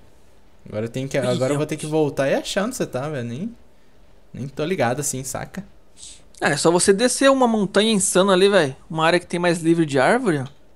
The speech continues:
Speaker 1: Beleza.
Speaker 2: Nossa, que vontade de atacar esses bichos aqui, velho.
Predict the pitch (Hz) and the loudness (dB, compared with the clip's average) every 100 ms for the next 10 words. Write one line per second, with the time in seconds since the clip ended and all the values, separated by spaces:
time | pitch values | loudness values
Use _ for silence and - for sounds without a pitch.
0 | - - - 110 110 104 98 107 - - | -20 -20 -12 -8 -4 -4 -6 -10 -14 -18
1 | - 135 135 107 117 127 127 - 120 120 | -20 -12 -10 -8 -6 -6 -6 -6 -4 -2
2 | 120 127 120 110 123 - - - 104 320 | -2 -6 -10 -8 -8 -8 -12 -4 -2 -2